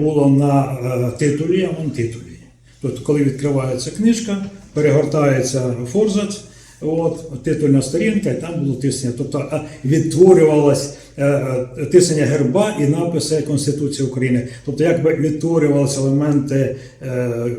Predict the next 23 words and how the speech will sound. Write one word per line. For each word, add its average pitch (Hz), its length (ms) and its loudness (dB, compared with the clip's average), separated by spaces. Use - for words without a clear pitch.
самого, 135 680 0
самої 143 280 0
політурки. 120 560 -4
Дальше 196 400 2
від 147 160 0
нас - 480 -2
вже 139 220 4
приїхала 143 600 4
служба 196 600 -2
з - 100 -6
охороною, 180 720 0
так, 180 300 -14
і 170 140 6
забрали, 180 580 2
і 147 180 -4
поклали 156 500 -4
в - 40 -10
спеціальний 131 560 -2
сейф, 170 360 -2
там 147 160 0
вже 127 140 -2
процес 135 460 -4
пішов 135 540 -4